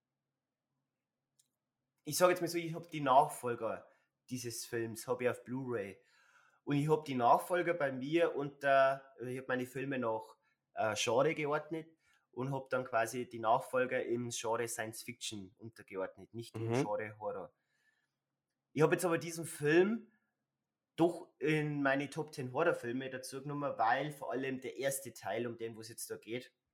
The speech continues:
Speaker 1: doch für mich noch dieser Horroraspekt noch am stärksten vermittelt. Der zweite Teil ist für mich mehr ein Action-Science-Fiction-Film.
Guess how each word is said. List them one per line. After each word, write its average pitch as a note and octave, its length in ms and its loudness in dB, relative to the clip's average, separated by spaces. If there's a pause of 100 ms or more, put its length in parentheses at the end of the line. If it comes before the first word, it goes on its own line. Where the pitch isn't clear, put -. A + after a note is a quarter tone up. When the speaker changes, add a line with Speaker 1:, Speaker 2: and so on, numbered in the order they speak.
(760)
Speaker 1:
doch D3+ 220 2
für C3 120 -6
mich C3+ 160 0
noch B2+ 220 2 (200)
dieser B2 340 -2
Horroraspekt A#2+ 880 -2
noch A2+ 180 2
am A#2 140 -4
stärksten B2 560 -4
vermittelt. A#2 580 -10 (540)
Der A2+ 100 -16
zweite E3 380 6
Teil C#3+ 260 2
ist C#3+ 160 -8
für B2 60 -12
mich C#3 280 -2
mehr B2+ 400 0
ein A#2 220 -8
Action-Science-Fiction-Film. D3 1200 -6